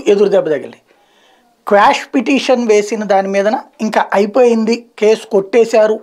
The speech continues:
అంటూ సంబరాలకు కూడా సిద్ధమయ్యి, మరొక వైపున విడుదల కాబోతున్నారు మరి కాసేపట్లో అని ప్రిపేర్ అయితే, సంబరాలు బ్రేక్ అయినాయి, క్వాష్ పిటిషనే బ్రేక్ అయింది. క్వాష్ పిటిషన్ కొట్టివేసేయడం ఒక ఎత్తు. మరొకటి,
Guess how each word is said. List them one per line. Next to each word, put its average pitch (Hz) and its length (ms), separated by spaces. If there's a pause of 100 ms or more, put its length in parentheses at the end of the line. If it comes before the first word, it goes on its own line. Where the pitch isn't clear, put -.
అంటూ 202 280
సంబరాలకు 220 560
కూడా 196 200
సిద్ధమయ్యి, 175 560 (800)
మరొక 226 240
వైపున 240 420 (400)
విడుదల 240 340
కాబోతున్నారు 233 840
మరి 208 180
కాసేపట్లో 214 880
అని 196 120
ప్రిపేర్ 196 420
అయితే, 156 340 (640)
సంబరాలు 240 560
బ్రేక్ 226 320
అయినాయి, 240 260 (320)
క్వాష్ 226 440
పిటిషనే 240 480
బ్రేక్ 185 360
అయింది. - 260 (260)
క్వాష్ 202 340
పిటిషన్ 214 380
కొట్టివేసేయడం 196 800 (140)
ఒక 180 180
ఎత్తు. - 320 (800)
మరొకటి, 240 720